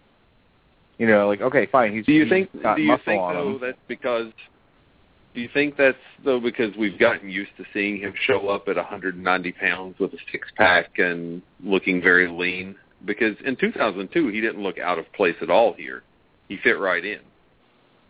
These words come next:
Speaker 1: No, and I'm not necessarily
Speaker 2: And
Speaker 1: debating
Speaker 2: that's
Speaker 1: that point either. I would, it, it's more of, you know, I'm looking at him and I'm not taking anything else into consideration, and I think he looks too bulky. I think he lo-, I think he has too much weight on him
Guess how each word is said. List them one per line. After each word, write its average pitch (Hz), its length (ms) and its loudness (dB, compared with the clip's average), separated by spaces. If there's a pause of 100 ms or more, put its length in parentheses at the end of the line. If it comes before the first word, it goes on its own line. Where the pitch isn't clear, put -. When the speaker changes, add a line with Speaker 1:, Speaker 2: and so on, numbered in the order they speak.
Speaker 1:
No, 269 400 10
and 226 80 6
I'm 226 100 4
not 226 300 -2
necessarily 165 440 -2
Speaker 2:
And 196 100 -2
Speaker 1:
debating 127 220 0
Speaker 2:
that's 113 200 -2
Speaker 1:
that - 60 -20
point 104 320 -6
either. 120 540 2
I 113 120 2
would, 120 300 -2
it, 104 100 -8 (140)
it's 113 300 -8
more 120 340 6
of, 95 420 0 (1160)
you 131 80 -6
know, 107 240 2
I'm 120 220 -2
looking 143 320 0
at 120 160 4
him 110 340 -2
and 104 80 -4
I'm 104 80 -4
not 113 260 2
taking 107 300 -8
anything 113 240 -2
else 110 220 2
into 104 140 -2
consideration, 101 760 0 (500)
and 104 360 4 (100)
I 107 120 4
think 117 220 -2
he 120 120 4
looks 110 200 4
too 123 140 -2
bulky. 156 500 0
I 104 80 -4
think 117 220 -8
he 117 120 -2
lo-, 110 160 -2
I 110 100 -2
think 123 120 -10
he 110 140 -12
has 117 160 0 (100)
too 113 80 -4
much 107 240 0
weight 113 180 4
on 82 140 -2
him 80 300 -8